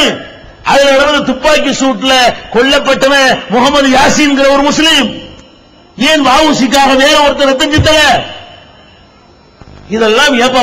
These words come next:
மறைக்கிறீங்க? யார் பின்னணியில் இருந்தா? இந்த நாடு விடுதலை பெறுவதற்கு எங்களை தாண்டி யாரு முன்னாடி நின்றா?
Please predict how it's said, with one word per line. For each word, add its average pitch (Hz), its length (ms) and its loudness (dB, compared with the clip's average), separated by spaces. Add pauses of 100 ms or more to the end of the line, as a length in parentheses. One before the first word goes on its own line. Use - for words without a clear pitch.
மறைக்கிறீங்க? 214 460 -2 (1080)
யார் 302 340 0
பின்னணியில் 302 360 0
இருந்தா? 277 240 0
இந்த 240 120 0 (100)
நாடு 294 260 2 (100)
விடுதலை 294 380 0
பெறுவதற்கு 269 520 0 (400)
எங்களை 277 240 0 (100)
தாண்டி 302 240 0 (100)
யாரு 302 240 2
முன்னாடி 294 320 0
நின்றா? 294 280 0